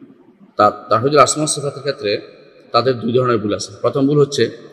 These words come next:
তারা মনে করেছে যে আল্লাহ তাআলার বাণী,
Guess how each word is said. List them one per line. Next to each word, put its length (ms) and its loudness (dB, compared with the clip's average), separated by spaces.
তারা 160 6
মনে 200 4
করেছে 460 2
যে 480 0
আল্লাহ 200 2
তাআলার 260 6
বাণী, 420 2